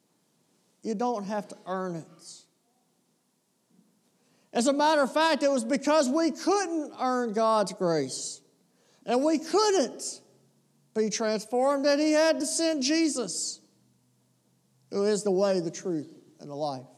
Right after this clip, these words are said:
And I want you to think this morning as we look at this idea of grace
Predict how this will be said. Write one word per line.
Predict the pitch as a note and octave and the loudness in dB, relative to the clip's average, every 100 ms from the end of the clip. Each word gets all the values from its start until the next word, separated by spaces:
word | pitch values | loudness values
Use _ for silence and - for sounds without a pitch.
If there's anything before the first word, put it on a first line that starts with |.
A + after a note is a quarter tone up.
| _ _ _ _ _ _ _ _ _ _ _ _ _ _ _ _ _ _ _ _ - | _ _ _ _ _ _ _ _ _ _ _ _ _ _ _ _ _ _ _ _ -6
And | A#3+ | -2
I | |
want | C#4 D#4+ - | 2 2 2
you | C#4+ | 0
to | B3+ | -2
think | - D4 D#4 D4+ | 0 0 0 -2
this | B3 - | -4 -4
morning | C4+ D4 C#4+ C4 | -2 0 2 2
as | A3+ A3+ | 0 -2
we | A#3 A#3 | -2 0
look | C4 C4 | 0 0
at | B3 | -4
this | A3 - | -4 -4
idea | A#3+ A3+ G#3 A#3+ A#3 | -2 0 -2 0 0
of | - F3 F3 | -2 -6 -6
grace | F#3+ A#3 A#3 A#3 | -4 -2 -2 -4